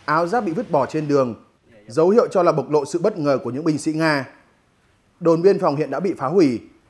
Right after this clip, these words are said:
mặc dù có một vài ụ súng, nhưng rõ ràng là không được chuẩn bị cho một cuộc tấn công bằng xe tăng và pháo binh. Viện Nghiên cứu Chiến tranh I S W có trụ sở tại Mỹ mô tả lực lượng Nga là được tập hợp vội vàng và không chuẩn bị tốt cho một phản ứng phối hợp.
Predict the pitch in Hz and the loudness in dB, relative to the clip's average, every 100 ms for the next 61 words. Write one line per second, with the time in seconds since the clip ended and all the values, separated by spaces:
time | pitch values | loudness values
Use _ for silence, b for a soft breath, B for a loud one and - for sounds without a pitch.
0 | - 143 160 135 160 156 190 151 139 139 | -8 -2 -2 0 -2 -2 -4 0 0 0
1 | 147 135 147 190 - _ _ 147 185 160 | -4 -2 -2 -2 -10 _ _ -6 -4 -2
2 | 160 165 147 135 - 170 123 120 120 139 | -2 0 -2 -2 -4 -4 -2 -4 -6 -4
3 | 160 143 127 120 127 131 151 135 120 139 | -4 -4 -4 -4 -6 -4 -4 -4 -6 -4
4 | 147 123 110 120 156 139 - - _ _ | -4 -4 -6 0 0 0 -4 -16 _ _
5 | _ _ _ _ _ _ _ - 131 170 | _ _ _ _ _ _ _ -6 -2 0
6 | 160 160 147 139 151 139 165 143 113 - | 0 -2 -2 -2 -2 -2 0 0 -6 -18
7 | - 151 160 190 - 147 160 185 - - | -8 -2 0 -2 -4 -2 0 0 -2 -18
8 | - _ - 180 202 170 139 131 123 147 | -20 _ -2 0 0 0 -2 -2 -4 0
9 | 190 208 - - - 160 190 190 131 123 | 0 0 -8 -20 -18 -6 -4 0 0 0
10 | 139 143 127 156 156 139 - _ - 151 | 0 -2 -2 -2 -2 -4 -12 _ -4 0
11 | 165 160 139 156 113 156 147 143 127 107 | 0 0 -2 -2 0 0 4 2 2 -6
12 | - _ - 156 214 208 156 117 135 170 | -16 _ -4 -2 0 0 -2 -6 -4 0
13 | 208 208 - 170 147 - 123 113 113 139 | 0 -2 -6 -4 -4 -6 -6 -8 -4 0
14 | 175 147 | 4 2